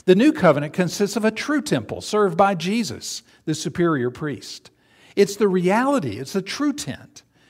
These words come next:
Jesus is the superior mediator. It's new and eternal. It's secured forever by Christ's obedience.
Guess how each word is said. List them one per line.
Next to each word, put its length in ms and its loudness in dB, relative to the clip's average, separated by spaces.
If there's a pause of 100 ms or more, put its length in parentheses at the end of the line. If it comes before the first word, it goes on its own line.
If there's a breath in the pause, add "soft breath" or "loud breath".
(260 soft breath)
Jesus 520 0
is 140 -4
the 100 -2
superior 760 -2
mediator. 760 -6 (380 soft breath)
It's 240 4
new 460 0
and 120 -2
eternal. 600 -4
It's 140 -4
secured 440 -2
forever 460 0
by 180 0
Christ's 400 -2
obedience. 720 -4